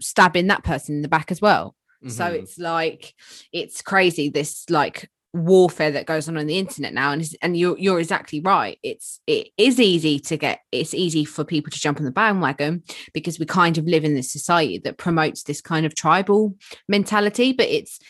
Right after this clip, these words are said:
Speaker 1: it's not a tribal mentality in the sense, in, like, a positive way, in, like, an indigenous tribal way,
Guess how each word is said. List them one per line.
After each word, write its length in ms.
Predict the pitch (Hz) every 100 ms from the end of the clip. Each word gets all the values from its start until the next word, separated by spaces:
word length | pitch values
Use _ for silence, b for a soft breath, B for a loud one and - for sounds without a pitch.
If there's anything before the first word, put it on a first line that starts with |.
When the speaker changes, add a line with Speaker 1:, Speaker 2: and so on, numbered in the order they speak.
| b 190
Speaker 1:
it's 180 | 196 220
not 180 | 226
a 60 | 220
tribal 380 | - 202 190 185
mentality 640 | 175 175 180 165 160 170
in 100 | 160
the 80 | 151
sense, 560 | - 170 156 139 - - b b
in, 120 | 160 165
like, 180 | 143
a 40 | -
positive 500 | 269 277 - 151 -
way, 480 | 113 87 123 226 b b _ -
in, 220 | 160 160
like, 420 | 160 147 - - -
an 120 | 175
indigenous 640 | 165 160 262 208 180 156
tribal 460 | - 170 151 143 143
way, 440 | 135 120 147 196